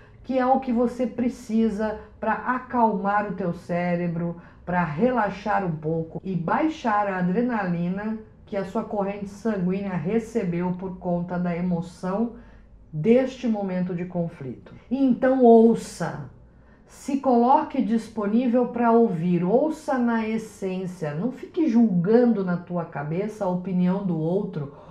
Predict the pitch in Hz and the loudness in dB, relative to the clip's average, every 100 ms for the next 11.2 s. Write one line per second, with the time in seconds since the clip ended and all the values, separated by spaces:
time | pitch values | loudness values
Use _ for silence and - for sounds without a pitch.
0 | - - 226 269 233 - - 220 214 202 | -18 4 8 8 6 0 -2 0 2 0
1 | 202 196 220 233 208 208 208 202 185 180 | 0 2 4 4 2 2 2 0 -2 -4
2 | 233 226 226 - 196 196 196 185 180 180 | 0 2 2 -2 -8 -6 -6 -4 -2 -2
3 | 165 - 175 180 165 165 160 139 127 - | -2 -4 -2 0 0 -2 -4 -6 -10 -12
4 | 127 - - - - 339 330 285 277 294 | -16 -16 -20 -18 -4 0 2 0 -2 -4
5 | 311 294 - - - 320 339 294 247 240 | -8 -10 -12 -14 -2 0 0 -4 -4 -2
6 | 220 208 185 180 185 185 170 160 170 156 | 0 -2 -6 -8 -4 -4 -4 -6 -4 -6
7 | 151 143 - - 285 320 302 277 - 254 | -6 -8 -10 -4 -2 0 -2 -6 -6 -6
8 | 254 226 254 247 247 - 247 277 294 - | -4 -2 -2 -4 -12 -12 -10 -8 -10 -12
9 | - - - 269 302 - 214 190 196 185 | -20 -12 0 0 0 -2 -4 -2 -2 -2
10 | 180 175 220 285 277 202 175 151 151 - | -2 0 0 0 0 0 -2 -4 -6 -10
11 | - - | -12 -14